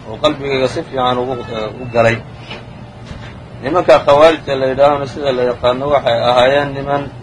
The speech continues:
eh, muxuu ahaaye, firqa munxarifa ayay ahaayeen oo firqadu Nebiguna alayhi salaatu wasalaam ka sii sheekeeyeyba. Markoodii ugu horreeyeyna waxay ahaayeen markii dagaalkii Cali iyo Mucaawiya uu ka s-, dhex socday.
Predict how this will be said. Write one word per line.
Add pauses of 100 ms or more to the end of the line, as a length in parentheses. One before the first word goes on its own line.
(680)
eh,
muxuu
ahaaye,
firqa
munxarifa
ayay
ahaayeen
oo
firqadu
Nebiguna
alayhi
salaatu
wasalaam
ka
sii
sheekeeyeyba. (1500)
Markoodii
ugu
horreeyeyna
waxay
ahaayeen
markii
dagaalkii
Cali
iyo
Mucaawiya
uu
ka
s-, (160)
dhex
socday.